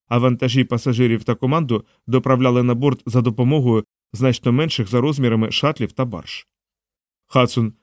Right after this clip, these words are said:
висів за кілька миль від станції і виглядав доволі витончено на фоні неестетичних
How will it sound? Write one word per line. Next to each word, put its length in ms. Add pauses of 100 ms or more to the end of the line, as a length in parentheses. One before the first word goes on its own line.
висів 320
за 120
кілька 320
миль 200
від 140
станції 520 (220)
і 80
виглядав 460
доволі 280
витончено 640
на 140
фоні 320
неестетичних 800